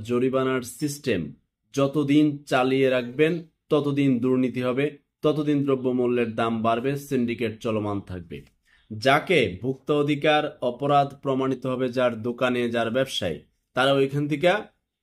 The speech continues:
ওই কাউরান বাজার থেকে যেরকম বাংলাদেশ সেনাবাহিনী দুই তিনটা বেহেস্তের বাসিন্দারা উঠাই লিয়েছে,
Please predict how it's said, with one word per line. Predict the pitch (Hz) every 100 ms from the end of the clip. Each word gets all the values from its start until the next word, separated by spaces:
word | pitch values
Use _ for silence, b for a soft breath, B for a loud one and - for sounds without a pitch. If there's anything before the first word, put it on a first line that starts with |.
| _ _
ওই | 127
কাউরান | 113 135 135 139
বাজার | 135 139 131
থেকে | 151
যেরকম | 143 147 143 143 139
বাংলাদেশ | 131 131 135 135
সেনাবাহিনী | 139 131 131 135
দুই | 135 135
তিনটা | 139 127 127 120 - _ _ -
বেহেস্তের | 113 120 139 123
বাসিন্দারা | 123 - 131 131
উঠাই | 123 131 131
লিয়েছে, | 143 139 147